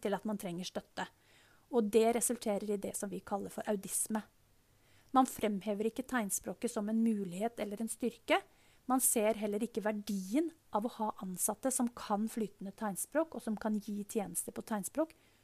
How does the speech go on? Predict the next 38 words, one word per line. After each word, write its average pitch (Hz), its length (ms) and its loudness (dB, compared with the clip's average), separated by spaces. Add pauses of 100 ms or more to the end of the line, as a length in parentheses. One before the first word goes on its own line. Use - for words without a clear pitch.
(320)
noe 240 160 10
som 220 140 2
ville 196 180 4
gitt 196 220 -4
bedre 185 340 -2
kommunikasjon 202 720 -4
med 214 160 -4
tjenestemottagerne. 190 840 -4 (760)
Men 254 80 2
man 277 160 4
tenker 226 380 4
at 226 100 -2
det 214 160 2
med 226 140 -2
tegnspråket 208 580 -2
er 185 80 -2
ikke - 140 -4
så 233 100 0
viktig, 285 440 4 (440)
og 339 160 8
det 233 160 8
er 233 160 6
nok 240 540 2
å 240 80 -10
kunne 202 260 4
litt 196 320 -4
tegn 185 320 -4
for 202 140 -6
å 190 60 -16
kunne 196 200 -2
gi 190 300 -4
hjelp. - 380 -8 (1160)
Og 185 160 -4
det 240 200 0
er 208 340 -6 (100)
audisme. 226 460 0 (1800)
Så - 220 0
samfunnet 262 920 4